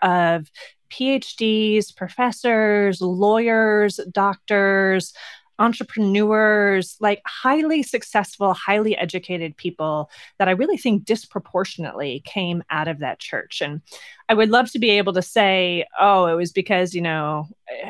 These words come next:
I, I, I wish there was a common thread that I could link to it. And I don't know what it is, but I will tell you why I think, or at least what I would credit the church with in terms of my own academic success. So, um, in our church services, our church services were long. They were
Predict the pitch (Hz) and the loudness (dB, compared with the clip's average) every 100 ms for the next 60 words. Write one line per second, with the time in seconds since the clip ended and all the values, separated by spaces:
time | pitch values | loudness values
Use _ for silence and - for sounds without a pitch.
0 | 185 - _ - 233 339 - 254 269 - | -16 -20 _ 0 2 2 4 4 4 2
1 | 311 247 226 - 208 185 185 175 160 165 | 2 2 2 2 2 2 0 0 2 0
2 | 156 151 175 156 151 147 - 156 135 165 | 0 0 -4 -6 -8 -8 -6 -6 -4 -2
3 | 180 190 175 185 165 156 147 131 131 165 | 0 0 0 0 0 -2 -2 -6 -4 -2
4 | 160 160 180 196 233 214 202 190 185 - | 0 2 2 2 2 2 4 2 0 -6
5 | _ 190 180 180 175 - 151 180 - 302 | _ -2 2 4 2 0 0 -2 -4 -4
6 | 311 - - - 196 165 190 208 - 190 | -6 -10 -20 0 2 2 2 0 0 0
7 | - 165 180 196 - 233 240 220 - 220 | 2 2 0 -4 0 0 0 -6 -4 -4
8 | - 214 208 190 - 180 165 175 165 123 | -2 -2 -2 -4 -4 -4 -4 -4 -4 -4
9 | 156 151 143 147 135 107 - 160 - - | -6 -6 -8 -6 -8 -8 -18 -14 -10 -10
10 | - - - - - - - 247 208 196 | -10 -20 -20 -18 -20 -20 -2 2 4 4
11 | 190 185 - - 220 196 180 175 165 - | 2 0 -4 0 2 4 2 -4 -8 -4
12 | 226 247 294 - 302 - 214 175 - 175 | 2 2 2 -4 -6 -4 -4 -2 -2 -2
13 | 160 208 254 415 - 277 220 - 190 160 | 0 -2 -2 -6 -2 0 0 -2 -4 -2
14 | 151 156 160 147 156 156 185 196 196 | -4 -2 -2 -2 -8 -6 -4 -2 -4